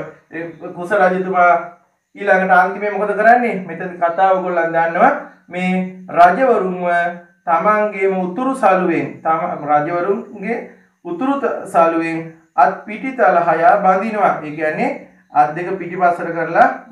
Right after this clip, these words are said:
ගැට ගහලා බාර දෙනවා තමන්ගේ මාමණ්ඩිය වෙන, අ, මදු රජතුමාට.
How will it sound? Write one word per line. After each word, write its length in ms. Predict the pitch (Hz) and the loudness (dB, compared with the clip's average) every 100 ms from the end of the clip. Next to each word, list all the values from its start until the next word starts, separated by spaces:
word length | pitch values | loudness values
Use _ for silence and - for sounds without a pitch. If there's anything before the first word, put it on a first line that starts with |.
| 151 | -4
ගැට 220 | 160 175 | -2 0
ගහලා 760 | 233 214 156 147 143 143 143 - _ _ _ _ 139 | -2 0 0 2 4 4 2 -4 _ _ _ _ 2
බාර 400 | 160 202 220 190 | 6 6 4 -2
දෙනවා 260 | 185 170 | -4 -4
තමන්ගේ 400 | 170 156 156 180 | -6 -6 -8 -8
මාමණ්ඩිය 680 | 175 165 170 170 165 160 156 | -6 -4 -4 -4 -6 -4 -4
වෙන, 180 | 156 156 214 311 - - _ _ - | -4 0 2 0 -2 -12 _ _ -8
අ, 80 | 151 156 | -2 -2
මදු 320 | 156 156 226 | 2 0 0
රජතුමාට. 840 | 226 196 196 190 175 165 160 170 | 2 2 0 -4 -6 -2 -2 -2